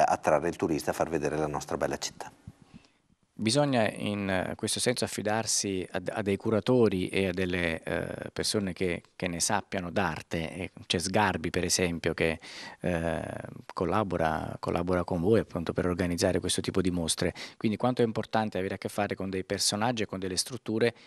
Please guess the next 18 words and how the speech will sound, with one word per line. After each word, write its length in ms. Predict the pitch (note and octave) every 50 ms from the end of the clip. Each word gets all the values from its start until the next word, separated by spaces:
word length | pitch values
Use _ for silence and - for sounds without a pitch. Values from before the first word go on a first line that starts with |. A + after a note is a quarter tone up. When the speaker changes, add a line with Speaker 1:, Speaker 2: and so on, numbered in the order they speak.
| - - _ _ _ -
Speaker 2:
che 100 | - G#2
sappiano 440 | - - A2 G2+ - - G2+ F#2
quello 240 | F2 - G2 F#2 F#2
che 100 | - -
si 140 | - - G2+
va 80 | F#2 F2+
a 40 |
proporre? 540 | - - - - - F2 E2 - - - - - - _ - - - - - -
Speaker 1:
Beh, 440 | - B2+ E2 C2 - E2 F#2 F2+ F2+
è 40 | D#2+
fondamentale 720 | - - G#2+ G2 F#2+ F#2+ G2 F#2+ E2+ - G2+ G2 A2 B2+
la 80 | B2 G#2+
professionalità, 880 | - - G2 F2 F2 F2 - - F#2+ F#2 F2 F2 F2 - - D#2+ C2+ C2+ - - - - - - - - -
quindi 180 | - G2 F#2+ F#2
la 120 | F#2 F#2
qualità 460 | - - G2 F#2+ F#2 - - G2 F#2+
del 380 | F#2+ F#2+ G2 F2+ F2+ F2+ F2 F2
prodotto, 1040 | - - G2 F2 E2 F2+ E2+ E2+ E2+ - - - F#2+ F#2 F#2 F#2+ F#2 F2+ F2 F#2 G2